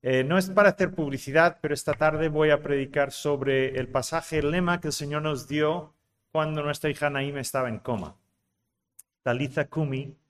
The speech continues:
Em, así que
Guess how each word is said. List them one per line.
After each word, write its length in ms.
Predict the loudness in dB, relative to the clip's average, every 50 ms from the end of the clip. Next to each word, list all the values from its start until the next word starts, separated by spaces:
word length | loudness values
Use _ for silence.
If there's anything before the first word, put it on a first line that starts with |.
| _ _ _ _ _ _ _ _ _ _ _
Em, 680 | -4 0 2 4 4 4 4 4 2 2 0 -4 -6 -6 -6
así 340 | -4 -4 -4 -4 -6 -6 -4
que 600 | -2 0 0 2 0 0 -2 -4 -6 -12 -16